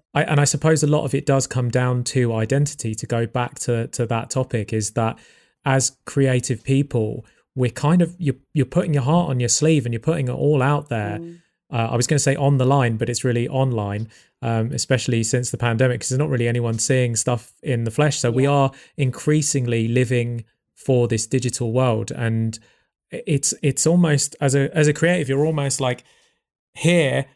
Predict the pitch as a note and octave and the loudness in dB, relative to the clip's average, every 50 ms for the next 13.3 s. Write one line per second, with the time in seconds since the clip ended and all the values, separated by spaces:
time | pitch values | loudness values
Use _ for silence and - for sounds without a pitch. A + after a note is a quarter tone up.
0 | _ _ _ _ _ - D#3 D3+ D3 D3 D3 D#3 - - - D3+ - - - - | _ _ _ _ _ 0 2 2 4 2 2 0 0 0 0 -2 -2 -4 -6 -6
1 | A#2+ A2+ A2+ A2 A2 - - C3+ C3 C3 - - - _ - C#3+ D3+ D#3+ D#3 C3+ | -4 -4 -4 -6 -8 -6 -4 -2 -2 -2 -4 -10 -16 _ 0 2 4 4 2 0
2 | - D3 D3 D3+ C#3+ C3+ C3 C3 - C#3 C#3+ D3+ D3 C3+ B2 A#2+ B2+ - - _ | 0 -4 -2 0 0 0 -2 -2 -2 0 2 2 2 2 0 -2 -6 -10 -12 _
3 | _ _ _ - C3+ C3+ D3 F3 D#3+ D3 C3+ C#3 D#3 D#3+ D#3 D3 D3 D3 - D3+ | _ _ _ -4 -4 -2 -2 -2 -2 -2 0 0 0 2 2 2 0 0 0 -2
4 | C3+ - - C#3+ C#3 C3+ C#3 C#3 C#3 C3+ - - C#3+ C#3 C#3 - - C#3+ C3+ - | -2 0 0 0 0 2 2 2 0 0 -2 -2 0 0 2 2 2 0 0 0
5 | C#3 B2 C3 B2 B2 B2 A#2 - - - D3+ D#3 C#3 B2 A#2 A2+ - B2 - - | -2 0 0 -2 -2 -2 -4 -4 -2 -2 0 2 2 0 -2 -4 -6 -6 -4 -4
6 | C3+ - - - D3 C3+ B2 - _ - - D#3 B2+ - D3+ D3 D3 - D3 D#3 | -4 -6 -4 -4 -2 -2 -2 -4 _ -10 -6 -4 -2 0 0 -2 0 0 0 0
7 | D#3+ C#3 B2 - - - - - - C#3+ - - E3+ D#3 - D3+ C#3+ D3+ D3+ C#3+ | 0 0 -2 -4 -6 -18 -14 -6 -2 0 0 0 0 0 0 0 0 2 2 2
8 | C#3+ C3 - - C3+ B2+ A#2+ - E3 E3 D#3 C3+ C#3 C#3 D3 C#3 B2 B2 B2+ C3 | 0 0 0 0 -2 -2 0 2 2 2 4 4 2 2 0 0 0 -2 -2 -2
9 | B2 A#2+ G#2+ - - _ _ _ _ - - C3+ C3 C3 C3 C3 C#3 D3 C#3+ - | -2 -2 -2 -6 -14 _ _ _ _ -4 -2 0 0 2 2 4 4 2 2 2
10 | - C#3 - C3+ - - - C#3 C3 B2+ C3 C3 - - B2 A#2+ A#2 A2 - _ | -2 -4 -4 -4 -8 -4 0 0 2 2 2 0 0 0 0 0 0 -2 -6 _
11 | _ _ _ _ _ _ _ _ _ - - C3+ - D3+ C#3 C3+ D3 D3+ D3 D3 | _ _ _ _ _ _ _ _ _ -4 -2 0 2 2 2 4 4 4 4 4
12 | D3+ - - C#3+ C3 B2+ B2+ B2+ A#2+ - - B2+ - - C#3+ C#3 C3 B2+ B2 A2 | 2 2 2 0 0 2 0 0 0 0 -2 -2 0 2 2 2 2 2 2 0
13 | C3+ A#2 - - - | 0 0 0 -2 -6